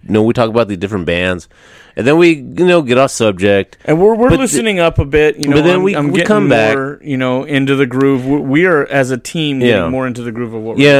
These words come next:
Speaker 2: doing.
Speaker 1: and, and we're just, it's just, you know, when you're friends for over twenty plus years, um, you know, we could play off each other, like, uh, the beginning song, um, our intro song.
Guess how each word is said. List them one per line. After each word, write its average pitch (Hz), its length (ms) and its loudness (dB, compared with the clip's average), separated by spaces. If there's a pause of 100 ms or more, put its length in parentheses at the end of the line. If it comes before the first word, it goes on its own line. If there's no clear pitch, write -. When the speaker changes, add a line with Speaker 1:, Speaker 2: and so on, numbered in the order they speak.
Speaker 2:
doing. 98 100 -2
Speaker 1:
and, 104 240 0
and 117 240 0
we're 135 100 4
just, - 540 -4
it's 120 280 -4
just, - 520 -6
you 131 160 0
know, 107 260 2
when 110 260 0
you're 131 280 0 (160)
friends 143 480 0
for 123 340 2
over 131 180 2
twenty 139 360 0
plus - 320 -2
years, 101 560 0 (560)
um, 90 640 0
you 113 100 2
know, 107 240 4
we 123 180 2
could 110 140 -10
play 123 280 2
off 107 260 2
each 95 160 -4
other, 90 320 0
like, 87 340 0 (160)
uh, 107 80 2
the 95 200 0
beginning 117 440 2
song, 104 540 -2 (100)
um, 82 400 -2
our 95 220 0
intro 117 280 0
song. 82 320 -4